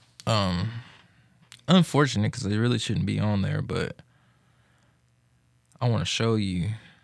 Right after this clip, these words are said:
I'm gonna let you see what I seen. Um, so basically,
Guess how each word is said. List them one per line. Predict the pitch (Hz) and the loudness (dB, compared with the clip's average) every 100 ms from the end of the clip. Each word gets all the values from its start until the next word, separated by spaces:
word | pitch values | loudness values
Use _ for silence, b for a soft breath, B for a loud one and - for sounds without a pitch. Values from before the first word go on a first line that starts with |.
| b b b _ _ _ _ _ _ _ _ _ - | b b b _ _ _ _ _ _ _ _ _ -2
I'm | 110 | 0
gonna | |
let | 107 101 - | 0 -2 -2
you | 107 | -4
see | - 101 | -2 -2
what | 101 87 95 | -2 -2 -2
I | 95 | -2
seen. | 90 - - 170 - - b b b b b b _ _ _ _ _ _ _ - _ - | -2 -4 -4 -6 -8 -12 b b b b b b _ _ _ _ _ _ _ -20 _ -10
Um, | - 60 - - B B B B B B B B _ _ _ _ _ _ _ _ _ _ _ _ _ _ _ _ _ _ _ _ _ _ _ - _ _ | -8 -8 -8 -12 B B B B B B B B _ _ _ _ _ _ _ _ _ _ _ _ _ _ _ _ _ _ _ _ _ _ _ -20 _ _
so | - 110 | -4 -2
basically, | 101 107 127 135 113 - 107 101 | 0 0 0 -2 -8 -6 -4 -2